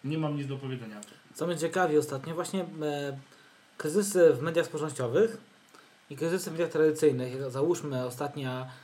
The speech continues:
Speaker 2: em, ostatni program Tomasza Lisa, w którym zaprosił
Speaker 1: Mhm.
Speaker 2: dwie aktorki, Koroniewską i
Speaker 1: Mhm.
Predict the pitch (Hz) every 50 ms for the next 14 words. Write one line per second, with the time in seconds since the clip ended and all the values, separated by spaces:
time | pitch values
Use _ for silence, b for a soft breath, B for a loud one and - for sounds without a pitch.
0 | B B B _ 123 123 120 123 123 120 120 120 120 120 120 120 120 120 117 120
1 | 120 120 120 123 123 120 123 - 143 135 143 147 131 - 151 151 151 143 135 127
2 | 127 120 131 143 139 131 - 120 120 123 147 147 - - 147 131 127 123 120 123
3 | - - - 127 127 120 123 120 120 127 135 135 127 - - 131 123 123 123 120
4 | 120 B B B B B 131 131 131 127 123 110 147 147 135 - - - 147 165
5 | 165 165 - 160 135 - 147 135 135 135 143 151 - - - 151 143 135 131